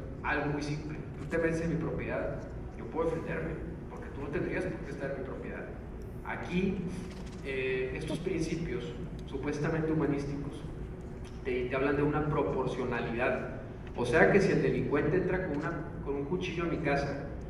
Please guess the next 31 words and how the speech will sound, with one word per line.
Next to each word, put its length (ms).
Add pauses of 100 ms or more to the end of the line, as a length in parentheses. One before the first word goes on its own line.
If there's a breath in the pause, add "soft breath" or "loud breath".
(580 loud breath)
y 100
yo 120
saco 240
una 180
pistola 400
y 40
le 60
disparo, 640 (100)
me 80
estoy 280
excediendo 580
en 60
la 60
legítima 440
defensa. 400 (760)
Y 60
son 260
esas 360
aberraciones 1080 (320)
que 60
a 60
uno 160
le 100
dan 240
rabia, 460 (100)
que 60
dice, 160
"No 100
puede 320
ser 300
posible". 540